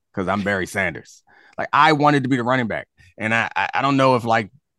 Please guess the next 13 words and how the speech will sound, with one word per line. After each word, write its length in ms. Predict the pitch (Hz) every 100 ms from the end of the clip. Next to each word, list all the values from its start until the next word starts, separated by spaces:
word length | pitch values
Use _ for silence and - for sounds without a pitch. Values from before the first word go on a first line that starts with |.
| _ _ _ -
um, 340 | 98 92 90
lower 260 | 95 127 127
level 300 | 117 107 104
football 400 | 117 92 101 98
running 240 | 110 107
back 180 | 101 95
is 100 | 90
still 160 | 117
the 60 | 107
most 200 | 104 101
important 340 | 98 110 90
position 360 | 95 104 107 110
'cause 440 | 98 87 85 -